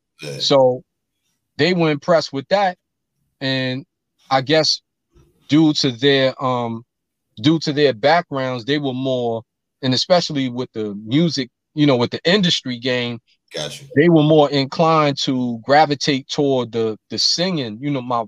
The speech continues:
Speaker 2: my singing vocals.
Speaker 1: And then,
Speaker 2: So
Speaker 1: and, you know, and, and not to cut you off, but real quick, at that time, I wouldn't say hip hop was at its infancy, but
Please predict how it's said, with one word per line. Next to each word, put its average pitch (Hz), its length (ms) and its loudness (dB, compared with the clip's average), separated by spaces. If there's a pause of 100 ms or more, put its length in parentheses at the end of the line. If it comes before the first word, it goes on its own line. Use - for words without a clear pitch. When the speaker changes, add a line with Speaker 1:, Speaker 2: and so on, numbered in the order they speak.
(120)
Speaker 2:
my 117 160 -12
singing 160 420 0
vocals. 117 520 2 (480)
Speaker 1:
And 151 120 0
then, - 80 2
Speaker 2:
So 151 60 6
Speaker 1:
and, 143 140 6
you 185 120 2
know, 151 460 -4 (240)
and, 143 140 -8
and 143 120 0
not 151 180 0
to 147 80 -4
cut 143 240 -2
you 135 80 0
off, 131 200 2
but 202 140 6
real 113 220 -4 (180)
quick, - 360 -4 (220)
at 131 140 0
that 190 180 2
time, 143 580 0 (600)
I - 20 0
wouldn't 170 200 2
say 160 140 2
hip 143 180 0
hop 127 180 -2
was 117 140 -8
at 117 100 0
its - 180 -10
infancy, 151 500 -4
but - 260 -8